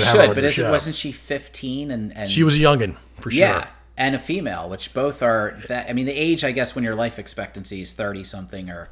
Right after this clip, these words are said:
Speaker 1: Yeah.
Speaker 2: forty-something isn't as striking, but to be
Speaker 1: Still striking.
Speaker 2: But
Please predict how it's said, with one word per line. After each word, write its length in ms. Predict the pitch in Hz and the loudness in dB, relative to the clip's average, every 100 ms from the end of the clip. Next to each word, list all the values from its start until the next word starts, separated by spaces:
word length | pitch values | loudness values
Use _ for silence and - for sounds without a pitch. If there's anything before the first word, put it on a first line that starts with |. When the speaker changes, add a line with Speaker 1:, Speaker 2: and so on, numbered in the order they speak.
| - | 0
Speaker 1:
Yeah. 280 | 139 135 117 - | 4 4 2 -8
Speaker 2:
forty-something 680 | - 247 190 - 127 117 117 | -2 0 2 0 -4 -4 -4
isn't 260 | 113 123 107 | -4 -4 -4
as 280 | 107 117 - | -2 0 -2
striking, 500 | 143 143 151 165 156 | -4 -4 -6 -12 -4
but 260 | 113 107 | -4 -4
to 120 | - 95 | -8 -4
be 60 | 113 | 8
Speaker 1:
Still 180 | 190 | 8
striking. 400 | - 127 90 - - - | 8 2 0 -2 -16 -6
Speaker 2:
But 220 | 135 - | -4 -4